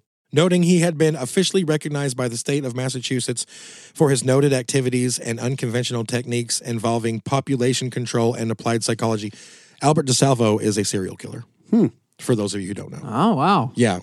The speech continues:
Speaker 1: I didn't even, I knew that when I wrote it down, but it just occurred to me, maybe
Speaker 3: We ever gonna do anything on him?
Speaker 1: Sure.
Speaker 3: Okay.
Speaker 1: He was pretty prolific.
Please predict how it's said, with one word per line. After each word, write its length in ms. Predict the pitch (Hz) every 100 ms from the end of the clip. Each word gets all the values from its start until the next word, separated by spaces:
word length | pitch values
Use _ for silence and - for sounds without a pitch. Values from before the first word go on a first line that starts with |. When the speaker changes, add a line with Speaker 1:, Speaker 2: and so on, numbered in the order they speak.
| -
Speaker 1:
I 80 |
didn't 160 | 127 120
even, 300 | 113 107 104 _ _ _ -
I 80 |
knew 140 | 117 117
that 160 | 107
when 80 | 104
I 60 | 101
wrote 160 | 101
it 80 | 101
down, 220 | 101 101
but 180 | 95 87 _
it 160 | - -
just 220 | 113 147
occurred 240 | 123 135 127
to 60 |
me, 120 | 117
maybe 360 | 117 135 131 120
Speaker 3:
We 80 | 143
ever 120 | 135
gonna 160 | 131 127
do 160 | 127 143
anything 340 | 139 147 143
on 160 | 143 151
him? 280 | 151 165 190
Speaker 1:
Sure. 480 | - 113 135 156 165 _
Speaker 3:
Okay. 280 | 120 127 123 156
Speaker 1:
He 60 |
was 120 | 143
pretty 180 | 135 117
prolific. 560 | 101 101 131 143 -